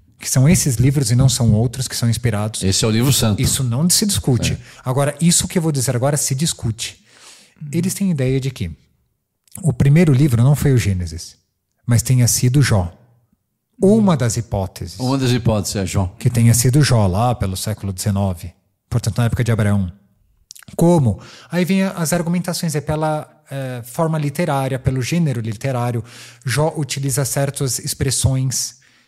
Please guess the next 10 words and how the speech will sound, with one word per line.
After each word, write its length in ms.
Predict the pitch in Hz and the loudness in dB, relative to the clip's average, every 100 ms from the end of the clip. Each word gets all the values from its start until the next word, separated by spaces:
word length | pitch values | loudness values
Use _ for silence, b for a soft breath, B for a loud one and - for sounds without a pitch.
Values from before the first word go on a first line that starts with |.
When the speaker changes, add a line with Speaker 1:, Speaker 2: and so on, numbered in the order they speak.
| b | b
Speaker 1:
em 160 | 131 131 | -4 -2
outras 400 | 135 - 123 131 | -2 -2 -2 0
línguas, 600 | 131 139 139 131 - _ _ _ _ - | 2 2 0 -4 -8 _ _ _ _ -10
que 100 | - | -4
eram 100 | 156 | -2
expressões 460 | 151 - 147 156 147 | -2 -2 -2 -2 -2
usadas 540 | 143 143 143 147 - - | -2 -4 -4 -4 -6 -6
em 140 | 156 | -6
tais 320 | - 151 139 | -2 -2 -2
épocas. 640 | 127 127 127 120 127 - | -2 -4 -6 -6 -4 -4